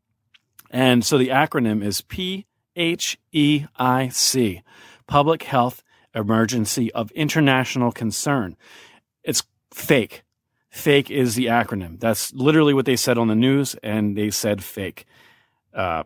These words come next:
okay, so they still consider covid to be a public health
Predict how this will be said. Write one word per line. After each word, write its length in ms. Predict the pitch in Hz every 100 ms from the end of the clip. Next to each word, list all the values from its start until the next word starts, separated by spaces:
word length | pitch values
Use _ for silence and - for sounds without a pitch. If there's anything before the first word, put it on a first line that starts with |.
| _ _ -
okay, 400 | 104 110 107 135
so 600 | - 113 110 104 101 - _
they 220 | - 107 101
still 360 | - 135 123
consider 540 | - 127 - 120 110 104
covid 480 | - 180 127 101 85
to 100 | 113
be 160 | 107
a 80 | 78
public 420 | - 135 127 127
health 320 | - 110 110